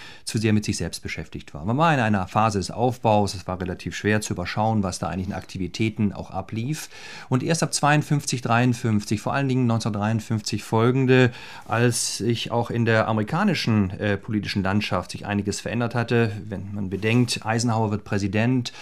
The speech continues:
John Foster Dulles wird Außenminister, Dulles wird gemeinhin für die Politik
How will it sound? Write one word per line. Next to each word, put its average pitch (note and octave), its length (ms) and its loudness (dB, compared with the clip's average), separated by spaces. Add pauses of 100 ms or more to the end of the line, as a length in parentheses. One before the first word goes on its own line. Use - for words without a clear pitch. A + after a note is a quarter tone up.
(280)
John A2 180 6
Foster G#2+ 320 0
Dulles G#2+ 360 4
wird G#2 100 -2
Außenminister, A#2 760 2
Dulles G2 420 2
wird G2+ 160 0
gemeinhin G#2 440 4
für G#2 140 -2
die G#2 220 2
Politik A2 640 -4